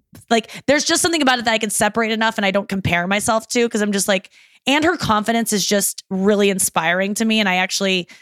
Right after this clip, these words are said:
I don't get as triggered by her things, but I live in a world now, and, uh, to h-, help myself is if I see, if there's someone on Instagram who only makes me zoom in and go, "God, how does she look like that?" Like, I just unfollow. Like,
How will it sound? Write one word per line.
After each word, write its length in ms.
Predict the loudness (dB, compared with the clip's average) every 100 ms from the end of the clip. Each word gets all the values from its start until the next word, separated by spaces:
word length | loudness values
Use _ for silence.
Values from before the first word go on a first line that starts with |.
| _ _ -2
I 80 | 2
don't 320 | 2 0 0
get 260 | -2 -2 -4
as 180 | -4 -2
triggered 480 | -2 -2 -2 -2 0
by 140 | 0
her 160 | 0 0
things, 320 | 0 -2 -6 -16 -20 _
but 100 | 0 2
I 160 | 2
live 180 | 2 0
in 80 | 0
a 60 |
world 280 | 2 2 2
now, 360 | 2 2 0 -2 _
and, 180 | -2 -2
uh, 140 | -4 -8 -4
to 120 | -4
h-, 60 | -4 -12 -14 -2
help 240 | 0 0
myself 400 | 0 0 -2 -2
is 100 | -2
if 120 | -2 -2
I 180 | -2
see, 240 | -2 -4 -4 -4
if 80 | -2
there's 160 | 0
someone 200 | 0 0
on 100 | 0
Instagram 480 | 0 -2 0 0 2
who 180 | 2 0 0
only 420 | 2 2 2 2
makes 300 | 0 0 0
me 120 | 2
zoom 380 | 4 4 4 4
in 220 | 4 2
and 140 | 2 2
go, 200 | 0 -2 -12 -20 -14
"God, 240 | -4 0 2
how 160 | 2
does 160 | 2 2
she 140 | 2
look 180 | 0 0
like 200 | 0 0
that?" 140 | 0 0
Like, 240 | 0 -4 _ _ -2
I 80 | 0
just 200 | 0 0
unfollow. 680 | 0 0 0 0 -4 -8 -6 -2
Like, 240 | -2